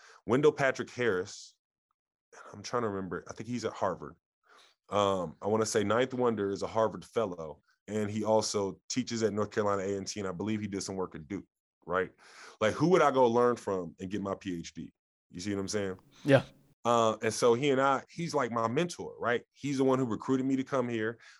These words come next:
Speaker 1: We co-founded Hip Hop Camp together. We have so much more work to do and work that we are doing. I just had a meeting with him before. We talked about Hip Hop Camp. We spent the whole time talking about how can we give more scholarships away to Hip Hop Camp, 'cause it costs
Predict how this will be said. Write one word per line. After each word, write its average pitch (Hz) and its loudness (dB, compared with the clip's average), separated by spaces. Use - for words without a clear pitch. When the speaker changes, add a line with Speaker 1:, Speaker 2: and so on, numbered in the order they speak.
Speaker 1:
We 117 2
co-founded 127 4
Hip 127 -2
Hop 117 0
Camp 113 0
together. 101 -6
We 101 -4
have 110 0
so - 2
much 127 2
more 120 6
work 123 2
to 117 -8
do 123 -2
and 110 -4
work 120 -2
that 117 -10
we 110 -4
are 110 4
doing. 107 -2
I 135 0
just 143 -2
had 139 2
a 131 2
meeting 131 2
with 113 -4
him 135 0
before. 127 2
We 120 0
talked 135 0
about 123 -2
Hip 175 -2
Hop 110 -2
Camp. - -16
We 156 0
spent 170 2
the 123 4
whole 139 6
time 156 2
talking 123 2
about 107 -4
how 135 -2
can 139 -2
we 127 0
give 120 0
more 117 0
scholarships 123 -2
away 104 -6
to 101 -4
Hip 131 -2
Hop 95 -12
Camp, 107 -14
'cause 117 4
it 131 4
costs 135 6